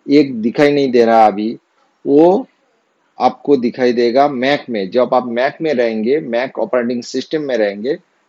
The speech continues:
तब आपको ये तीनों दिखाई देगा। ये common partition है, दोनों, अ, operating system support करता है Mac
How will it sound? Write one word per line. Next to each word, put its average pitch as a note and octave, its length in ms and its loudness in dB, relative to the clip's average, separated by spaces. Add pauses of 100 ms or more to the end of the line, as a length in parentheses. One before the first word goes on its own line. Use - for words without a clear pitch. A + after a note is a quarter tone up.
(120)
तब C#3 220 4
आपको C#3 300 0
ये C3+ 140 4 (140)
तीनों D#3 320 0
दिखाई C3 300 -2
देगा। B2+ 500 0 (380)
ये E3+ 300 4
common C#3 400 -4
partition C3 540 -2
है, C3 400 -10
दोनों, D#3 440 0 (340)
अ, B2+ 300 4
operating B2+ 440 -2
system A#2+ 360 -10
support A#2 340 -6
करता A#2+ 300 -6
है A#2+ 80 -2
Mac A2 180 -8